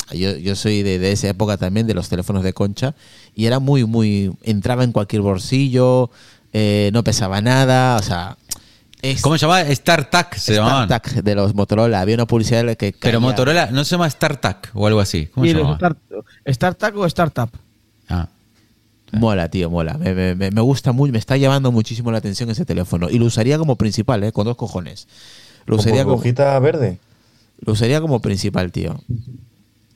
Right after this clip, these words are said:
Speaker 2: Mm. Sí, no, no está mal. La verdad que me, me ha sorprendido Oppo. Bueno, Oppo es una marca.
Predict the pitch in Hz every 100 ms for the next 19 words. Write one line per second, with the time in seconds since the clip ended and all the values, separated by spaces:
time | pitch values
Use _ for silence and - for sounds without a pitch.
0 | - - - 104 87 - _ _ _ _
1 | _ - - - - 170 170 113 165 185
2 | 156 123 90 76 - 101 104 123 135 123
3 | 120 113 110 113 113 131 139 104 107 113
4 | 117 110 110 139 - 127 120 139 208 170
5 | 104 95 98 101 101 90 80 78